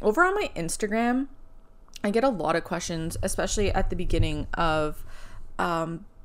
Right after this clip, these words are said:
the break when we first found out we were moving into the virtual space. I got a lot of questions about Google Classroom and Google Slides and how to use certain technologies, um, for distance learning. And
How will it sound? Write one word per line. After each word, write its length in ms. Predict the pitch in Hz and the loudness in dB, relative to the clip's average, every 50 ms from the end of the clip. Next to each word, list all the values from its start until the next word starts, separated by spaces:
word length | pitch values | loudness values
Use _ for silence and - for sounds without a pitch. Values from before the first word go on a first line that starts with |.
| - - | -6 -4
the 100 | - 185 | -4 -4
break 440 | 185 - - 185 180 175 175 - - | -2 2 4 4 4 4 4 2 0
when 100 | 185 180 | 0 0
we 120 | 175 180 | 0 -2
first 360 | - - - 202 202 196 - | -2 0 2 2 2 2 0
found 220 | - 190 165 160 170 | -2 -2 0 2 0
out 100 | 139 - | 0 0
we 80 | 175 | -2
were 80 | 180 180 | -2 -2
moving 260 | 175 170 165 165 160 | -2 -2 -4 -4 -6
into 180 | 160 170 - 180 | -6 -6 -4 -4
the 80 | 165 | -4
virtual 340 | 165 160 151 - - 160 151 | -4 -4 -6 -6 -6 -6 -6
space. 400 | 175 - - 160 147 165 - - - - - - - - - | -4 -4 -2 -2 -2 -2 -4 -6 -10 -16 -16 -16 -16 -6 0
I 80 | - 185 | 4 4
got 120 | 190 190 | 6 6
a 60 | 185 | 6
lot 160 | 185 180 170 175 | 6 4 4 2
of 40 | |
questions 540 | - - 202 175 - - - 175 165 170 170 - - | 0 -2 -4 -4 -2 -4 -4 -4 -4 -6 -6 -2 0
about 500 | 202 185 - 175 170 165 165 156 - - - - - - - | 0 2 2 2 2 2 2 0 -2 -6 -12 -16 -16 -8 -4
Google 280 | 226 226 208 233 240 | -4 0 2 0 0
Classroom 560 | 240 - - 302 302 285 - - 202 185 175 | 0 2 4 4 4 2 0 -2 -2 0 0
and 120 | 175 175 170 | -2 -2 -4
Google 240 | - 170 - 202 202 | -6 -4 -4 -2 -2
Slides 600 | - - - 254 240 233 214 202 190 190 180 - | 0 2 2 4 4 4 2 2 2 0 0 0
and 280 | - 156 - - - - | -2 -2 -2 -4 -6 -6
how 280 | 196 - - 202 196 | -6 0 2 4 4
to 80 | 208 208 | 4 4
use 220 | 202 196 208 208 | 2 0 0 0
certain 220 | - 220 - - 202 | -2 -2 -4 -4 -4
technologies, 760 | - 208 208 208 202 208 208 202 185 - 175 170 165 160 - - - - - - - - - - - | -6 -4 -2 -2 0 0 0 0 0 -2 -2 -2 -4 -4 -6 -10 -16 -16 -16 -16 -16 -16 -10 -4 0
um, 220 | 202 190 180 175 | 0 2 2 0
for 160 | 180 - 202 | 0 -2 -2
distance 500 | 190 - 160 202 - - 214 208 202 - | 0 0 0 0 0 0 0 -2 -2 -2
learning. 420 | - 180 175 175 175 170 170 160 - | -2 -2 -2 0 -2 -2 -2 -4 -4
And 480 | - 190 190 180 175 170 175 175 - | -2 0 0 2 2 0 0 -2 -4